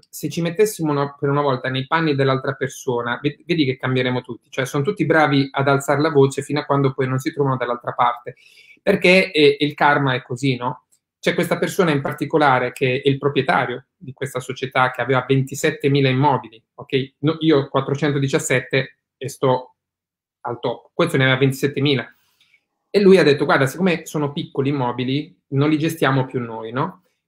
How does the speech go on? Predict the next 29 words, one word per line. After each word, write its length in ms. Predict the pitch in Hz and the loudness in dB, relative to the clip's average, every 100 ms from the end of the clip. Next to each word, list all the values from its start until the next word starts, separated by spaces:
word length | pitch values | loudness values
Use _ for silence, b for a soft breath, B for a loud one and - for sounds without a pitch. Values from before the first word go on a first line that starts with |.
| _ | _
Adesso 400 | - 196 165 165 | 2 4 4 4
è 40 | 147 | 4
arrivato 440 | 147 143 123 - | 6 4 2 2
un 140 | 127 | 0
gro-, 260 | 131 170 170 | 2 2 2
un 80 | 143 | 0
grosso 500 | 135 190 - 147 135 | 0 0 0 -4 -2
gruppo 320 | 135 165 160 | -2 0 0
di 100 | 135 | 0
investitori 540 | 135 135 - 135 160 139 | 0 -2 -4 -4 -4 -2
cinesi 460 | 143 135 117 120 | -2 -2 -4 -10
che 120 | 135 | -2
io 80 | 135 | -2
ho 40 | 135 | 0
conosciuto 680 | 135 120 - 117 110 127 - | -4 -4 -8 -10 -4 -6 -6
su 180 | - 131 | -10 -6
Clubhouse 840 | 123 117 110 113 131 170 185 - | -4 0 0 -2 -4 -6 -6 -10
e 100 | - | -4
gliel'ho 200 | 202 208 | 2 2
passato 300 | 202 190 196 | 2 -2 -2
a 20 | 139 | 0
lui. 240 | 143 - _ _ _ _ _ | 0 -2 _ _ _ _ _
Questi, 380 | 214 190 147 - | -2 0 0 -2
il 100 | 151 | -2
primo 220 | 139 196 | 0 2
investimento 500 | 170 165 165 185 180 | 2 2 0 -2 -2
sono 200 | 208 139 127 | -2 -2 0
venticinque 480 | 135 131 143 139 | -2 -2 -4 -2
milioni, 380 | 127 120 139 117 | -2 2 0 0